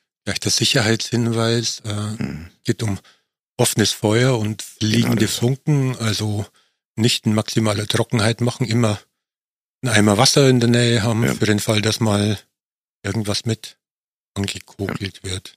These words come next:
Speaker 2: Also wir haben's auf dem Holzsteg zum Beispiel schon mal gemacht, da haben wir dann den Holzsteg vorher wirklich mit Wasser komplett genässt gehabt,
Speaker 1: Mhm.
Speaker 2: hat den Zusatzeffekt, dass das Holz dann auch schön glänzt.
Speaker 1: Ja.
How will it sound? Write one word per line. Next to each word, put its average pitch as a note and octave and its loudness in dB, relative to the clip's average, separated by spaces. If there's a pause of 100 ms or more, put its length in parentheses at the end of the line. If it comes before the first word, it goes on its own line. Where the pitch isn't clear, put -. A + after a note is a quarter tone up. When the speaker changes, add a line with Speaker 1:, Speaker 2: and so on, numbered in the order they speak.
(220)
Speaker 2:
Also D2+ -2
wir D2 2
haben's D2 0
auf - -2
dem D#2 0
Holzsteg D2+ 0
zum D2+ -2
Beispiel C#2 -2
schon C#2 -4
mal C2+ -4
gemacht, C#2+ -2
da - 0
haben C#2+ -2
wir D2+ 0
dann D2 -4
den C#2+ -4
Holzsteg D2 0
vorher D2+ 0
wirklich D2+ -4
mit - -6 (100)
Wasser D#3 -2
komplett - -4
genässt F2 0
gehabt, - -4 (200)
Speaker 1:
Mhm. A2 -4 (140)
Speaker 2:
hat F#2 -2
den E2+ 0
Zusatzeffekt, E2+ 0
dass - 0
das D#2 -2
Holz D#2 0
dann D2+ -2
auch C2+ 0
schön C2+ 0
glänzt. - -2 (160)
Speaker 1:
Ja. G#2+ -2